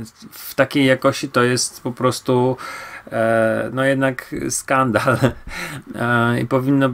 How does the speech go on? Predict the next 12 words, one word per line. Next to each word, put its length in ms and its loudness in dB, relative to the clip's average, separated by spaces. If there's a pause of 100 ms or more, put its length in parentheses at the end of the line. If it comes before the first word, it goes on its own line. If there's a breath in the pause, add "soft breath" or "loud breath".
(100)
powinni 360 2
zwracać 360 0
pieniądze, 380 2
ludzie 180 2
powinni 240 0
odsyłać 400 0
im 80 -2
tę 180 0
płytę, 340 0
i, 280 0
bo 360 -4 (460)
no, 180 -2